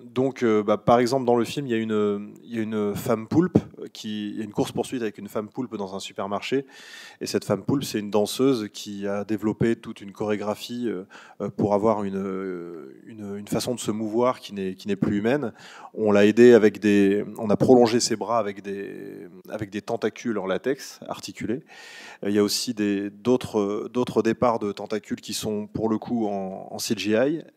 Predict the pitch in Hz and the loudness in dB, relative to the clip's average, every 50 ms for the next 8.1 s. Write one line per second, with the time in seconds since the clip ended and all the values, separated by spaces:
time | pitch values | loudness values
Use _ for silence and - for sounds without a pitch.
0 | _ _ 110 110 107 107 110 110 117 120 113 107 104 - 120 110 113 107 104 120 | _ _ -6 -4 -2 -2 0 0 0 0 0 0 -2 -4 -4 -4 -6 -6 -6 -4
1 | 117 120 110 107 101 98 104 101 - - 120 135 156 151 123 98 - _ - - | -4 -2 -2 -4 -4 -6 -8 -6 -2 0 0 2 2 0 -2 -4 -10 _ -20 -20
2 | - - - - - - - - - _ _ _ - 107 107 104 101 95 95 92 | -20 -20 -20 -20 -20 -20 -20 -20 -20 _ _ _ -4 -2 0 2 2 4 2 2
3 | 90 90 95 95 95 101 101 - - 131 123 - - - 113 98 101 104 101 98 | 0 0 -2 0 0 0 0 4 4 4 4 6 4 4 4 2 0 0 0 0
4 | 98 98 98 - - - - 82 82 - - - - 87 76 67 - - - 120 | 0 -2 -4 -6 -8 -10 -10 -12 -12 -12 -14 -16 -18 -20 -20 -20 -20 -20 -20 -14
5 | 113 110 104 101 98 98 98 95 92 90 87 87 87 87 82 80 76 71 71 71 | -12 -10 -8 -8 -8 -8 -10 -10 -12 -14 -14 -14 -14 -16 -16 -18 -20 -20 -20 -20
6 | 69 90 87 87 101 - - 110 104 101 95 92 90 90 92 92 104 101 107 117 | -20 -20 -20 -20 -18 -14 -12 -8 -8 -8 -8 -10 -12 -14 -12 -10 -6 0 0 2
7 | 107 117 131 - 120 104 - - 104 113 104 120 123 - 120 - 123 110 113 120 | 2 2 4 4 4 4 4 4 4 6 4 4 2 2 0 -2 -2 2 2 2
8 | 117 113 | 2 2